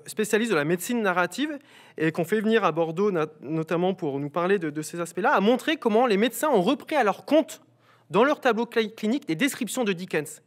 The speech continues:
C'est à ce moment-là où se passe, en fait, un élément important. La médecine s'approprie l'aspect mécanistique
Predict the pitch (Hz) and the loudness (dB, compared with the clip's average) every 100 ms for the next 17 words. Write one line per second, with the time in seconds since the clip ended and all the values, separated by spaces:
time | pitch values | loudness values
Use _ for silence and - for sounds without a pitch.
0 | _ _ - - 233 262 240 269 277 262 | _ _ -4 2 2 0 -4 -2 2 2
1 | 294 285 202 214 226 240 - - - - | 2 0 -2 -2 2 2 0 -18 -20 -20
2 | - - 170 185 269 226 180 190 202 214 | -16 -2 0 2 2 2 0 2 2 2
3 | - 254 269 233 - 233 269 - - 180 | 0 -2 0 -2 0 0 0 -6 -2 0
4 | 247 - 277 277 226 233 220 - 247 180 | 0 -4 -6 -4 -2 -2 -4 -4 -4 -4
5 | 196 196 233 247 240 - - 240 - | -4 -4 0 -2 -2 -6 -8 -10 -10